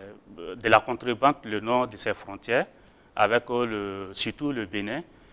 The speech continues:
où passait, euh, du poulet congelé, surgelé du moins.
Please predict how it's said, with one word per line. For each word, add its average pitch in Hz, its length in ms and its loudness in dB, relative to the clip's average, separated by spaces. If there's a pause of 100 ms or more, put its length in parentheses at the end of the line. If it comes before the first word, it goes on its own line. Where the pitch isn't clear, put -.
(200)
où 143 240 -6
passait, 120 640 8
euh, 95 560 2
du 113 100 -10
poulet 123 280 4
congelé, 107 500 -10
surgelé 110 540 2
du 107 120 -12
moins. 107 200 -6